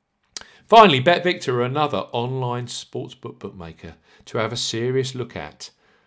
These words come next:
for this week's German Classico. Their new customer sign-up offer is excellent in the way that you only have to place a five pound or five euro qualifying bet to unlock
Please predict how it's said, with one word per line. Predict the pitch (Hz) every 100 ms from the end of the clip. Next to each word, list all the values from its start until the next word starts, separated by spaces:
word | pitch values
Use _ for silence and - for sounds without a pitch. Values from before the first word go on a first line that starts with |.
| _
for | -
this | 98 131 131 - -
week's | 113 85 78 - - -
German | - 87 90 87 90 87 -
Classico. | - - 98 - - 71 65 - _ - - - - 120
Their | - 143
new | 147 170 190
customer | 196 190 175 151
sign-up | 131 151 143 127
offer | 135 131
is | 131 127
excellent | 156 - 117 104
in |
the | 104
way | 104 101
that | 101
you | 101 101
only | 123 143
have | 139 131
to |
place | - 110 104
a |
five | 92 - 113 104
pound | - 120 143
or | 127
five | - 98
euro | 110 123 95
qualifying | - 190 143 104 90
bet | 95 -
to | -
unlock | 113 110 113 120 - -